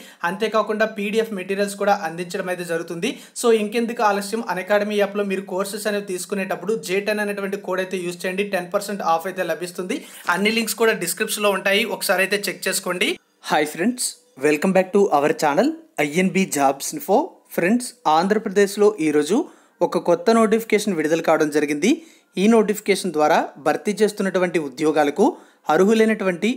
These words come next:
అన్ని జిల్లాల అభ్యర్థులు కూడా అప్లై చేసుకునే అవకాశం అయితే ఉంది. మొత్తం మూడు వందల పోస్టులు అయితే భర్తీ చేస్తున్నారు. ఎలాంటి రాత పరీక్ష లేకుండా ఈ ఉద్యోగాలకి ఎంపిక చేయడం జరుగుతుంది. అప్లై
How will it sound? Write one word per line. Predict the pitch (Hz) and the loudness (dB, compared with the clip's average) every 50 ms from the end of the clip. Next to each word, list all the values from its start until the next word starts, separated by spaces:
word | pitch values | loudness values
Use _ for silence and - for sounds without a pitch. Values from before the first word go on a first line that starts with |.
| - - - 156 | -4 -4 -4 -2
అన్ని | 160 180 214 214 170 202 | 0 2 2 2 2 2
జిల్లాల | 196 196 196 196 196 196 - 151 | 4 4 4 4 4 2 2 0
అభ్యర్థులు | 151 143 165 165 160 156 165 165 160 165 | 2 2 2 2 2 2 0 0 0 0
కూడా | 156 151 180 247 - - - - _ _ _ - | 2 4 4 2 2 -2 -10 -20 _ _ _ 0
అప్లై | 151 - - 196 190 180 180 | 0 2 2 0 0 2 0
చేసుకునే | 185 180 - - 185 180 180 165 - | -2 -4 -4 -4 -6 -6 -4 -2 -2
అవకాశం | 147 147 143 - 165 160 - 170 160 | -2 -2 -2 -2 -4 -4 -4 -4 -4
అయితే | 151 156 160 151 | -4 -4 -4 -4
ఉంది. | 147 151 170 247 339 - - - _ _ _ - 160 | -2 0 0 0 0 -2 -6 -16 _ _ _ -4 -2
మొత్తం | 165 165 165 - 220 233 254 302 - - 160 | -2 0 2 2 2 2 0 -2 -4 -2 0
మూడు | 165 170 185 185 185 | 2 2 4 4 2
వందల | 190 185 185 175 170 - | 2 2 0 -2 0 0
పోస్టులు | 175 185 185 - 208 | 0 0 0 0 0
అయితే | 190 190 190 165 147 | 0 0 0 0 0
భర్తీ | 143 139 - - 175 160 | 0 0 -2 -4 -4 -2
చేస్తున్నారు. | 170 156 160 - 170 160 156 156 170 247 - - - - _ _ - 165 | -2 -4 -4 -4 -2 0 2 2 2 2 0 -2 -8 -20 _ _ -2 0
ఎలాంటి | 156 175 202 226 214 208 214 196 | 2 2 2 2 2 2 4 4
రాత | 180 175 175 - 175 190 | 4 4 2 0 0 0
పరీక్ష | 190 180 185 - - 180 | 0 -2 -2 -2 -2 -2
లేకుండా | 175 170 - 170 165 180 214 254 294 - - 165 | 0 0 -2 0 2 2 2 2 0 -4 -4 -4
ఈ | 160 151 156 | -2 -2 -4
ఉద్యోగాలకి | 147 160 185 190 180 185 175 175 175 - - 156 | 0 2 2 4 4 4 2 0 -2 -6 -6 -6
ఎంపిక | 151 147 - 175 160 - | -6 -4 -6 -8 -4 -2
చేయడం | 175 170 165 170 165 156 | -2 0 0 0 2 2
జరుగుతుంది. | 156 156 156 - 160 147 151 214 302 - - - - _ _ - - | 2 2 0 -2 -2 -2 0 0 0 0 -2 -10 -20 _ _ -2 -2
అప్లై | 165 - - 214 | -2 0 2 2